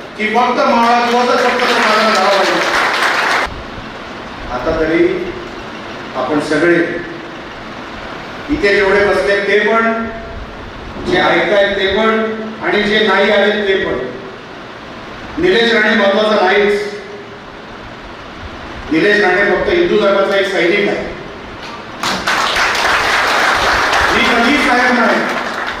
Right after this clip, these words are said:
तुम्ही जेव्हाही मला बोलवाल, कुठल्याही यात्रेला मला, मला आमंत्रण असतं, एक आपल्या,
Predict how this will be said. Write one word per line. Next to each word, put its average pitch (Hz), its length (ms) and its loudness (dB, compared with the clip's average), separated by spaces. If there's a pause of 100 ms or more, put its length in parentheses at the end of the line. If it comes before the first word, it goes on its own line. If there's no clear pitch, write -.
(140)
तुम्ही 214 240 0
जेव्हाही 233 360 4
मला 262 220 4
बोलवाल, 240 420 2 (540)
कुठल्याही 240 340 2
यात्रेला 240 400 4
मला, 226 580 2 (720)
मला 196 160 2
आमंत्रण 226 460 2
असतं, 202 200 0
एक 196 280 0
आपल्या, - 260 -2